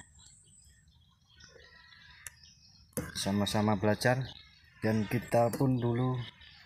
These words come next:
mengalami, nggak langsung pinter.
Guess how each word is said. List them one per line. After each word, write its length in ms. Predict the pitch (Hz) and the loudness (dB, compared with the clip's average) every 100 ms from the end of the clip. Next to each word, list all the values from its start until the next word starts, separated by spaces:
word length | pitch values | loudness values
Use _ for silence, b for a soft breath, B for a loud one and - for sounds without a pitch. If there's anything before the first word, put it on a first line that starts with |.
| B B B - - | B B B -20 -6
mengalami, 640 | 113 113 113 113 123 120 95 - - - - - - - - - | 0 2 4 4 2 0 -2 -12 -20 -20 -20 -20 -20 -20 -18 -4
nggak 240 | 107 98 | 0 2
langsung 400 | 107 113 117 110 | 2 0 0 0
pinter. 240 | 113 117 | 0 0